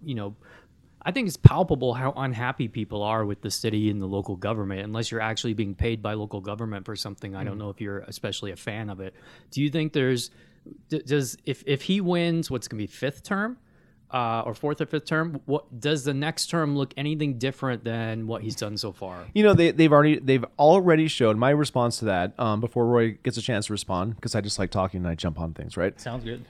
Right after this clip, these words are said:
Speaker 3: But, but my, my perception is they are already signaling the evolution of their plans. And the evolution of their plans, like I said last night at Crosspoint Church, if anyone recorded and wants to throw something out on Twitter, um, is that the city
Speaker 1: Don't say
Speaker 3: policies
Speaker 1: that.
Speaker 3: <laughs> the s-,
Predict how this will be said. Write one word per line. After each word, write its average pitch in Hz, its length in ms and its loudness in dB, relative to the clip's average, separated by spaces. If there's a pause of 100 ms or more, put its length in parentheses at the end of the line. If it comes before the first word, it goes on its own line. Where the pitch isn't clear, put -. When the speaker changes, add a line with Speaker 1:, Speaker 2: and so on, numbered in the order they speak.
Speaker 3:
But, 151 200 4
but 147 180 4
my, 143 360 2
my 123 480 0 (460)
perception 160 480 2
is 127 220 2
they 135 160 4
are 135 140 4
already 151 380 4
signaling 143 800 2
the 131 160 2
evolution 127 600 2
of 113 200 0
their 113 120 2
plans. 104 580 -2
And 123 160 -4
the 123 80 0
evolution 170 400 2
of 143 60 2
their 131 140 4
plans, 120 560 0
like 110 200 2
I 127 100 4
said 131 300 2
last 123 280 4
night 196 240 6
at 143 80 2
Crosspoint 135 520 4
Church, 247 340 -2
if - 120 -4
anyone 277 380 0
recorded 247 480 6
and 208 120 4
wants 190 200 2
to 104 80 0
throw 160 240 2
something 196 260 0
out 208 160 4
on 208 140 4
Twitter, 220 340 4 (480)
um, 160 280 6
is 165 200 0
that 156 220 4
the 147 100 4
city 240 240 2
Speaker 1:
Don't - 60 -8
say 180 80 2
Speaker 3:
policies 170 500 4
Speaker 1:
that. 92 280 -10
Speaker 3:
<laughs> - 20 -12
the 156 80 4
s-, - 80 0